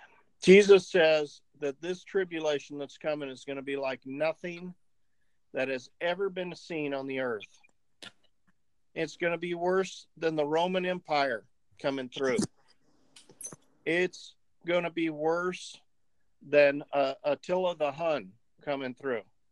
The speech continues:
It, it is going to be worse than a nation, brother rising against brother.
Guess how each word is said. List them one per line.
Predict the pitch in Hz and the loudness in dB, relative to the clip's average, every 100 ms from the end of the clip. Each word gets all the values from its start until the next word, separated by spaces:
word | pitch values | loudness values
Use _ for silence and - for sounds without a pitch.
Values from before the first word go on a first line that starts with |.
| _ _ - _ _ _ _ _ _ - - _ - | _ _ -20 _ _ _ _ _ _ -20 -20 _ -10
It, | 170 180 - | -2 -2 -4
it | 170 175 | -8 -4
is | 180 - | -4 -4
going | 180 185 196 | -4 -2 0
to | 185 | -2
be | 185 | -4
worse | 165 156 156 156 - - | -4 0 0 0 -8 -16
than | 156 151 | -4 -2
a | 143 | -2
nation, | 135 151 170 - 185 180 175 - _ _ _ _ _ | -2 -2 -4 -6 -6 -6 -8 -18 _ _ _ _ _
brother | - 151 160 180 180 | 2 2 4 -2 -6
rising | 160 156 156 151 160 151 | -4 0 0 -2 -10 -10
against | 143 143 - 143 | -8 -8 -10 -4
brother. | 135 123 104 | -4 -4 -10